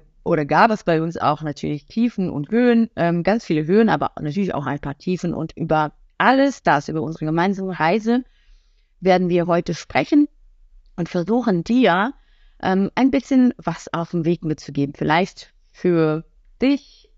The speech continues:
und deine Beziehung, ja. Also ich freue mich und mein Mann freut sich auch, wenn wir heute einen Mehrwert stiften können durch unsere,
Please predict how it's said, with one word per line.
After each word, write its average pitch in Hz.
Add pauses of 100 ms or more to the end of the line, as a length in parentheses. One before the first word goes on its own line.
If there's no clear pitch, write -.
(120)
und 170 (100)
deine 240
Beziehung, 254
ja. 202
Also 175
ich -
freue 175
mich 180
und 147
mein 156
Mann 156
freut 165
sich -
auch, 151 (440)
wenn 156
wir 151
heute 147
einen 160
Mehrwert 165
stiften -
können 151
durch 151
unsere, 151